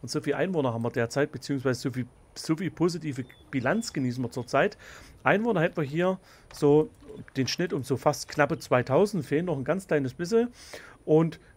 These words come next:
Bilanz sieht auch sehr gut aus. Also kann man eigentlich so gar nicht meckern, ne? Jetzt müssen wir noch mal gucken, dass das erste Fleisch bei uns ankommt, beziehungsweise danach auch,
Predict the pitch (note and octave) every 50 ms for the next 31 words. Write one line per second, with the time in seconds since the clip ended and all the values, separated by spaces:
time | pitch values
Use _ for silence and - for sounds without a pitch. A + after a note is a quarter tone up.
0 | _ - C#3 B2 A#2+ C3 E3 E3 - - C#3+ - C3+ C#3 C3 - - B2 A2+ A#2+
1 | A2 G#2+ A2+ A2 G#2 - - - - - - A#2+ A#2 A#2 C#3 C#3+ C#3+ C#3 C#3 C#3
2 | C3+ B2+ A#2+ - C#3+ C3 A#2 C3 A#2+ A#2 G#2+ B2 C3 B2 A2+ G2+ G#2 B2 C#3+ -
3 | - _ _ _ _ _ _ _ _ _ _ _ _ _ _ _ _ - - C#3
4 | C3 - D3+ C3+ E3 D#3+ D#3 D3+ D3+ D3 - F3+ F3 - - D3+ C#3 - C3+ -
5 | - B2+ - - B2 - - C#3 E3 A3 G#3+ - - A3+ G#3 G3 E3+ - F3+ F#3+
6 | F#3 - F#3 F#3+ G3 F#3 - - - - - - - - C#3 - - E3 E3 C#3+
7 | D3 D3 C3+ B2 C#3 C#3+ C3 B2 B2+ C3+ C#3 C#3 C#3 C#3+ C3+ B2